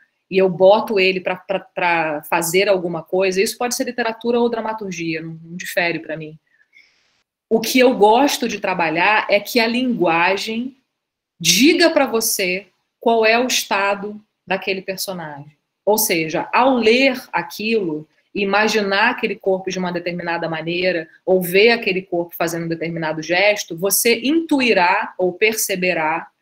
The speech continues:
o estado emocional que tá ali por trás. Sem que ele precise te dizer que ele está nervoso, por exemplo, e ele possa ali fazer um gesto que você vai perceber que aquilo é nervosismo,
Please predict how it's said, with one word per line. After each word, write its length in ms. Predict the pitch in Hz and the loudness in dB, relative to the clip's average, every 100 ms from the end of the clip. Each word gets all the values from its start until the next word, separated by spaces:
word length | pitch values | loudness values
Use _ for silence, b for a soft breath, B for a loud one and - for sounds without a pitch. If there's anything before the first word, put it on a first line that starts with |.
| _ _ | _ _
o 80 | 220 | -2
estado 380 | 226 - 214 214 | -2 0 0 0
emocional 640 | 208 214 226 202 180 185 | 0 -2 -2 -4 -2 -4
que 100 | 190 | -6
tá 120 | - 185 | -6 -4
ali 180 | 180 | -4
por 180 | 175 185 | -8 -14
trás. 600 | - 156 143 143 - - _ _ _ _ | -12 -10 -10 -12 -16 -16 _ _ _ _
Sem 220 | - 226 | 0 2
que 80 | 247 | 2
ele 120 | 247 | 2
precise 520 | 262 254 - 254 277 | 2 0 0 2 2
te 140 | 269 202 | 0 -6
dizer 300 | 208 202 214 | -4 -2 -2
que 80 | 226 | -2
ele 60 | |
está 200 | - 214 | -2 -2
nervoso, 720 | 220 190 165 190 190 180 170 | -2 -4 0 2 4 0 -4
por 180 | 160 160 | -8 -8
exemplo, 580 | 156 156 160 170 180 196 _ _ _ 180 | -6 -6 -6 -8 -14 -18 _ _ _ 2
e 100 | 190 | 2
ele 120 | 190 | 4
possa 280 | 196 196 196 | 2 2 0
ali 140 | 196 | 0
fazer 260 | 196 190 202 | 0 0 0
um 120 | 208 | 0
gesto 460 | 196 190 208 - | 2 2 2 -2
que 80 | 240 | -2
você 220 | 226 240 | -2 0
vai 140 | 254 247 | -2 -2
perceber 500 | 285 - 277 226 262 | -2 0 0 2 0
que 80 | 269 | -2
aquilo 200 | 262 247 | -4 -2
é 40 | |
nervosismo, 720 | 240 226 220 175 156 156 - | -2 -2 -2 -4 -10 -12 -20